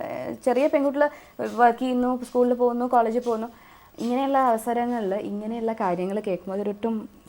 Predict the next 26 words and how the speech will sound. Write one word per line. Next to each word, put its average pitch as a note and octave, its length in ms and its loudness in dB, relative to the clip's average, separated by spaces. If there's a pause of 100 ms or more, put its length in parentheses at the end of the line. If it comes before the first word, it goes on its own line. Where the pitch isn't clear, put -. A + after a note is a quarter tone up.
സുഖമല്ല. G3+ 480 -2 (400)
പക്ഷേ A3 180 0
ഇപ്പോൾ, A#3+ 360 2 (180)
ഏഹ്, F#3 340 0
ഇപ്പോൾ C#4 460 4 (420)
ഈ G#3+ 80 -2
അടുത്ത F#3 240 0
കാലത്ത് F#3+ 340 0
പെൺകുട്ടികൾ, F#3+ 580 -2 (300)
പണ്ട് G#3 280 6
കാലങ്ങളിൽ G#3+ 460 4
ഇതൊക്കെ F#3+ 240 -2
നടന്നിരുന്നു, E3 580 0
പക്ഷേ G#3 480 -10
ഇത് G3 160 -4
പലപ്പോഴും G3 320 -4
പുറത്തേക്ക് G#3 460 -4
വന്നിരുന്നില്ല. D#3 600 -4 (360)
ഇപ്പോൾ A3 260 0
ഉള്ള A#3+ 140 2
പെൺകുട്ടികൾ G#3 380 -2
അത് F#3+ 80 -2
വളരെ F#3 240 -2
ബോൾഡായിട്ടത് F#3+ 880 0 (360)
തുറന്ന് F#3+ 340 2
പറയാനും E3+ 460 4